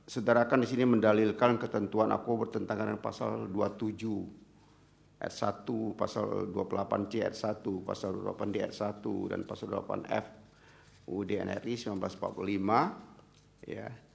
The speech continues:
Ini kan menguji, menguji pasal satu enam sembilan huruf R Undang-Undang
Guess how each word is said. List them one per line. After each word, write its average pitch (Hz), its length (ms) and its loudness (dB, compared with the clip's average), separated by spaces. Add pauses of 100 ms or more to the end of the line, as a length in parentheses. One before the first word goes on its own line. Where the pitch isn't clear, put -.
(240)
Ini 143 160 -8
kan 147 160 4
menguji, 131 680 4
menguji 120 320 2
pasal 127 320 4
satu 120 400 4
enam 117 480 4
sembilan 120 540 8 (120)
huruf 104 220 0
R 107 260 2
Undang-Undang 101 680 0